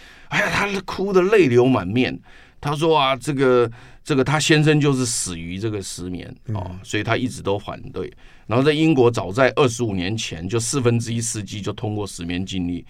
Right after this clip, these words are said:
Speaker 2: 嗯。
Speaker 1: 然后世界五十几个国家都通过，哎，那美国没通过，所以他觉得非常糟糕，哦，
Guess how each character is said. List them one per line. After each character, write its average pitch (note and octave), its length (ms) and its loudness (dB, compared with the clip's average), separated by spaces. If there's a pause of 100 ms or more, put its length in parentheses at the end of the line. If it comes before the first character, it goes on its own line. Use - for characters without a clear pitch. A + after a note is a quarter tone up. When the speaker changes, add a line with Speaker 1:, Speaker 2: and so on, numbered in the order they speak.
Speaker 2:
嗯。 G2 440 -6
Speaker 1:
然 G2+ 120 -2
后 G#2+ 80 2
世 A#2 160 -2
界 A#2+ 100 2
五 F2+ 140 -2
十 F#2+ 100 -10
几 F#2 160 -10
个 F2 100 -8
国 F2 140 -4
家 G2+ 140 -4
都 G#2 120 -4
通 G#2 160 -8
过， B2+ 120 0
哎， B3+ 100 0
那 B3 80 2
美 A#2+ 140 2
国 G#2 100 -2
没 G2+ 160 -2
通 A2 180 -4
过， G#2+ 140 -4
所 G#2+ 100 -4
以 G#2+ 40 -2
他 A2 120 -2
觉 F#2+ 140 -6
得 F#2+ 80 -4
非 D#3 180 -4
常 F#2+ 220 -4
糟 F#2 220 -6
糕， E3 260 -10 (460)
哦， - 260 -8